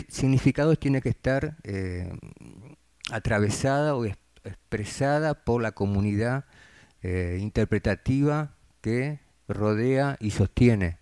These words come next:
al museo. La elaboración del mismo guión museológico,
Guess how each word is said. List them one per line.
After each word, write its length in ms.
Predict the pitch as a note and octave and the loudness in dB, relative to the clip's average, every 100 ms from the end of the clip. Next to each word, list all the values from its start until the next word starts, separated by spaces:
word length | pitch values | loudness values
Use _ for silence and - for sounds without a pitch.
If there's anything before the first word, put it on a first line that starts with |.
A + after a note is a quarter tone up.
| - | -2
al 160 | G2 | 0
museo. 500 | F#2+ F#2+ - G2 F2 E2 _ _ - | 2 0 2 2 2 -2 _ _ 2
La 200 | C#3 C3+ | 6 10
elaboración 640 | C3+ C3 C3 B2 F3 F#3 | 12 12 10 8 8 8
del 160 | E3 C#3+ | 8 8
mismo 320 | D#3+ D#3 C#3 | 8 6 2
guión 580 | B2+ C#3+ D3 D3 C#3+ C3+ _ _ _ _ _ _ - - - | 2 2 2 2 0 -6 _ _ _ _ _ _ -20 -20 -10
museológico, 1040 | B2 B2+ - B2+ C#3+ C#3+ E3 - E3 D#3+ | -4 -2 4 6 8 8 6 6 4 4